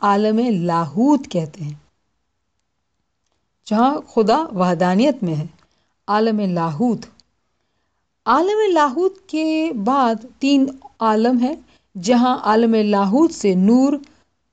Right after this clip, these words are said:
हिदायत की सूरत में उतरा। वो तीन आलम क्या हैं? वो है आलम नासूत, यानी इंसानों का आलम,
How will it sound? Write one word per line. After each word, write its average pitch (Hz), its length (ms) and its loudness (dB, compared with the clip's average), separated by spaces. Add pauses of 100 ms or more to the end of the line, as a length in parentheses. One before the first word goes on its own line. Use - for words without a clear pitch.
(460)
हिदायत 240 540 2
की 254 160 -6
सूरत 220 380 0
में 277 240 -4 (800)
उतरा। 185 360 -2 (500)
वो 240 80 -2
तीन 320 400 0
आलम 226 460 0
क्या 208 260 0
हैं? - 280 -6 (160)
वो 202 120 2
है 240 280 0
आलम 180 320 0
नासूत, 170 720 0 (640)
यानी 208 420 -4
इंसानों 208 640 0
का 202 100 -2
आलम, 165 440 -6